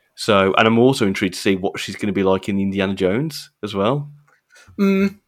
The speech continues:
Speaker 2: yeah, and what, 'cause I know she's doing something with, uh, Donald Glover as well.
Speaker 1: Yes, Mister
Speaker 2: Going
Speaker 1: and
Speaker 2: back
Speaker 1: Missus
Speaker 2: to
Speaker 1: Smith.
Speaker 2: Community. Yeah, I'm really looking forward to that just because I, I love him as well. I think he's a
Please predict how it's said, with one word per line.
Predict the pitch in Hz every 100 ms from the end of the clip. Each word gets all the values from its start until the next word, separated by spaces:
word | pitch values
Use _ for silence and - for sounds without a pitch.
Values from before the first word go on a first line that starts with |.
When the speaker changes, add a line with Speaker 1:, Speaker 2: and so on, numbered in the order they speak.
| _
Speaker 2:
yeah, | 180 185 190 240 214
and | 196 214 - -
what, | 165 202 -
'cause | - 214
I |
know | 208
she's | 208 226
doing | 220 226 208
something | - 180 151 - 156 151 151
with, | 135 147 143 139 127 - -
uh, | 143 135
Donald | 147 139 127 -
Glover | 135 127 170 170
as | 147 -
well. | 135 147 147 - _ -
Speaker 1:
Yes, | 123 110 -
Mister | 127 -
Speaker 2:
Going | 120
Speaker 1:
and | 120
Speaker 2:
back |
Speaker 1:
Missus | 120 -
Speaker 2:
to | 101 -
Speaker 1:
Smith. | -
Speaker 2:
Community. | 151 143 147 214 165
Yeah, | 151 170 170
I'm | 190 185 175 -
really | 165 180
looking | 175 160
forward | 160 156 147
to | 151
that | 131
just | - -
because | 139 147 123 - - _ _ _ _ _ -
I, | 160
I | 139
love | 143 135 117
him | 139 127
as | 127
well. | 123 120
I |
think | - 131
he's | - 113
a | 127